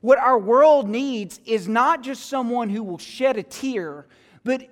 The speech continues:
our world needs someone who will speak a truth. Uh, our American culture needs Christians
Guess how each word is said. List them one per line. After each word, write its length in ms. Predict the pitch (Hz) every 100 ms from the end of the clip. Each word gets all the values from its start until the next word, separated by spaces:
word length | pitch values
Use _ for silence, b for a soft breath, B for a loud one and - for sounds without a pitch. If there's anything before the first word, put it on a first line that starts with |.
| -
our 180 | 220
world 400 | 202 214 294 302
needs 280 | 240 254 247
someone 320 | - 269 254
who 160 | 208 220
will 80 | 196
speak 500 | - - 269 262 -
a 40 | -
truth. 640 | - - 285 190 - _ _ _ _ b b b
Uh, 240 | 269 - - -
our 300 | 254 240 -
American 560 | 233 247 285 302 269
culture 500 | 220 247 277 - 262
needs 400 | 214 240 240 165 - b b
Christians 680 | - 294 - - 240 214